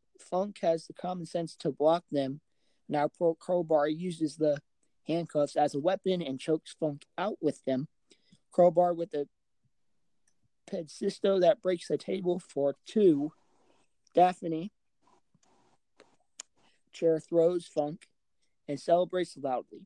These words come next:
More chair shots for Crowbar. Well, that's a concussion. Uh, I have, that's a concussion. Funk hits a pile driver on a car door, and there's your pin at ten minutes and twenty-one seconds.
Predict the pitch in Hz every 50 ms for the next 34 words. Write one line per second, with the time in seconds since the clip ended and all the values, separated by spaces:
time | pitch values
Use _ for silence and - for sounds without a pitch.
0 | - 180 180 190 196 - - 185 175 165 - - 165 165 156 - - 156 139 _
1 | - 185 185 190 175 180 180 175 175 170 160 - - 139 139 131 - 170 170 175
2 | - - 170 151 147 _ - - - _ - - 240 226 - - 135 127 143 156
3 | _ _ _ _ _ _ - - _ _ _ _ _ _ _ _ _ - - 156
4 | 151 151 151 151 151 147 156 160 - - 147 160 160 170 165 147 - 151 156 160
5 | 160 - 139 - - 131 127 - 131 120 - - - 147 165 175 _ _ _ _
6 | _ _ _ _ _ _ _ _ _ _ _ - _ - - 180 190 196 190 -
7 | - 196 180 - 170 - 185 180 185 185 180 180 180 175 170 170 170 - 170 165
8 | 143 - - - 185 175 175 170 165 160 160 160 156 - 160 160 147 147 147 147
9 | 151 147 - - 147 - - - 135 139 139 117 85 _ - - 135 135 143 143
10 | 139 135 131 131 - _ - - _ _ _ _ _ _ _ _ _ _ _ _
11 | - 120 147 151 151 147 143 135 127 - - _ - - - - - 139 135 135
12 | 139 139 143 135 _ _ - - 131 127 123 127 123 117 - - - - - -
13 | 135 139 - - 120 120 - -